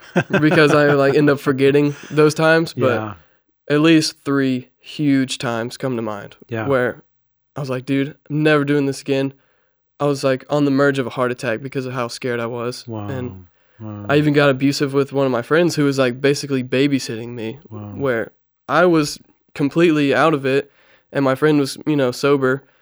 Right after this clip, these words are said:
Speaker 2: and I ended
Speaker 1: Wow.
Speaker 2: up just beating the crap out of him while he was asleep. He was, I was feeling threatened by a sleeping person. Like, I was very paranoid.
Speaker 1: Kinda messed up a little bit.
Speaker 2: Yeah.
Speaker 1: Okay, so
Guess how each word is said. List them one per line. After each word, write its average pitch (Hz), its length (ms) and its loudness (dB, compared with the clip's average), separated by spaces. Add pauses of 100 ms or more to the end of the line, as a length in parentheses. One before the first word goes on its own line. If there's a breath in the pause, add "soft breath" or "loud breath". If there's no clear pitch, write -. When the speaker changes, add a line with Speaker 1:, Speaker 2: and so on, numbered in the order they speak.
(320 soft breath)
Speaker 2:
and 139 200 0
I 135 100 0
ended 143 180 0
Speaker 1:
Wow. 131 60 2
Speaker 2:
up 110 80 -4
just 131 380 -4
beating 143 280 4
the 120 80 -2
crap 131 260 0
out 123 100 -2
of 123 100 -8
him 127 340 -4
while 147 160 4
he 156 120 2
was 135 100 0
asleep. 139 440 0
He 143 100 2
was, 135 200 -2 (480 soft breath)
I 147 60 2
was 151 120 0
feeling 170 280 4
threatened 147 380 2
by 123 160 2
a 117 60 -2
sleeping 131 420 -4
person. 117 300 -6
Like, 123 160 -6
I 120 100 0
was 127 320 -4
very 131 560 -2 (160)
paranoid. 117 540 -16
Speaker 1:
Kinda 107 200 -6
messed 101 360 -10
up 104 240 -12
a 110 40 -16
little 104 100 -12
bit. 127 200 -14
Speaker 2:
Yeah. 127 180 -6 (540)
Speaker 1:
Okay, 156 220 0
so 127 560 2